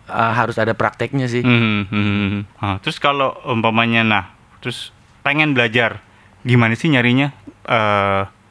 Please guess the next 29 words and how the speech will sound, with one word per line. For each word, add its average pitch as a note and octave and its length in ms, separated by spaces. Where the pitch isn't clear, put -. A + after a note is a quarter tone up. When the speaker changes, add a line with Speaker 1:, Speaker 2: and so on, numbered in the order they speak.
Speaker 2:
pengajar A2 400
musik A2+ 240
yang A2+ 240
bener, A#2 480
yang G#2+ 160
pas A2 400
gitu A#2 180
kan? B2+ 140
Kadang-kadang C3+ 320
susah-susah C3 400
gampang C3+ 320
ya. C#3+ 80
Speaker 1:
Oh, A#2 80
Speaker 2:
Ya, A2+ 80
apalagi C#3 240
Speaker 1:
nyari-nyari B2+ 240
orang-orangnya. B2 480
Speaker 2:
Iya, E3+ 220
nyari-nyari D3+ 360
gurunya C#3 460
gitu, A2 160
kayak, G#2 240
"Oke, D3 260
gua C#3+ 140
mau D3+ 80
Speaker 1:
Eh. C#3+ 80
Speaker 2:
belajar A#2 240
main A#2+ 240
git-, G#2 240